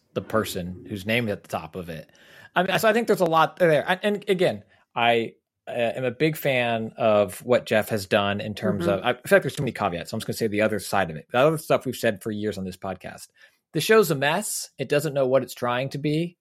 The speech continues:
Speaker 1: It's misnamed. It's not about awards, but they try to hold that up as this prestigious thing and why you tune in.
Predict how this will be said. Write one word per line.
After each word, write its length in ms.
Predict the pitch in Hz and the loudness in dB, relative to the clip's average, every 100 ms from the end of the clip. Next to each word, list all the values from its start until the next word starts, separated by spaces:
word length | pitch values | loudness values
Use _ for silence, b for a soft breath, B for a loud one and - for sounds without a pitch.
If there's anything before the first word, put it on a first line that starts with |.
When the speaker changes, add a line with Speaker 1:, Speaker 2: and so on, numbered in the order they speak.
| - | -6
Speaker 1:
It's 200 | 131 127 | -6 0
misnamed. 880 | 127 - 104 107 117 135 160 165 156 - | -2 0 -2 0 0 -2 -4 -4 -10 -14
It's 160 | - - | -10 -2
not 180 | 123 127 | 2 2
about 280 | 127 123 | 2 2
awards, 680 | 117 98 107 117 120 123 - - - | 2 0 0 0 0 -4 -10 -16 -12
but 120 | 117 | -4
they 80 | 117 | -2
try 180 | - 113 | 0 0
to 80 | 107 | 0
hold 300 | - 120 120 | 0 0 2
that 160 | 113 | 4
up 160 | 117 123 | 4 2
as 120 | 107 | -2
this 140 | 113 - | -2 -6
prestigious 520 | 127 - 127 117 - | -10 -6 -6 -6 -6
thing 160 | 120 | -4
and 100 | 113 | -4
why 140 | 110 113 | -2 0
you 100 | 117 | 0
tune 260 | - 117 | -4 -4
in. 280 | 113 117 120 | 0 0 0